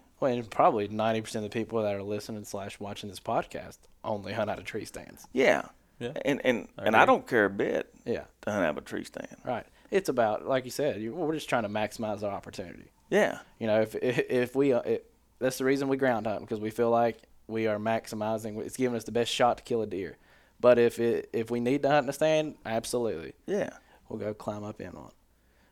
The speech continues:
Speaker 1: But we're getting up. We're about an hour and eleven minutes in.
Speaker 2: J C, see, Zach? You said, "What are we gonna talk about?" He said, he said, "How long is this gonna last?" And I said, "An hour or so." He said,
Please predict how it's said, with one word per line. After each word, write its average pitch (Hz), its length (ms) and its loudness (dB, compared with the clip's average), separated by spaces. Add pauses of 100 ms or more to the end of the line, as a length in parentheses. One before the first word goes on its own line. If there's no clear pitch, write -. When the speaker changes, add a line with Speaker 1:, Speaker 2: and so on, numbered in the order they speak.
Speaker 1:
But 123 300 0 (540)
we're 95 80 -6
getting 110 280 2
up. 123 200 4
We're 113 100 0
about 117 180 6
an 113 80 2
hour 123 240 4
and 117 80 0
eleven 127 300 4
minutes 127 300 0
in. 135 300 0 (340)
Speaker 2:
J 135 200 0
C, 160 480 6
see, 151 240 2
Zach? 156 340 2 (720)
You 143 160 0
said, 123 280 4 (240)
"What 110 180 2
are 185 40 4
we 156 180 2
gonna 139 240 -4
talk 165 360 -6
about?" 85 360 -4 (340)
He 127 120 -4
said, 110 340 2 (800)
he 120 100 -6
said, 117 180 -4
"How 170 180 0
long 180 160 -4
is 156 60 -14
this 160 140 -2
gonna 147 240 -2
last?" 147 220 0
And - 80 -10
I 117 60 -6
said, 104 200 -6
"An - 120 -10
hour 143 320 2
or 110 60 -2
so." 127 200 -2
He 123 60 -2
said, - 180 -10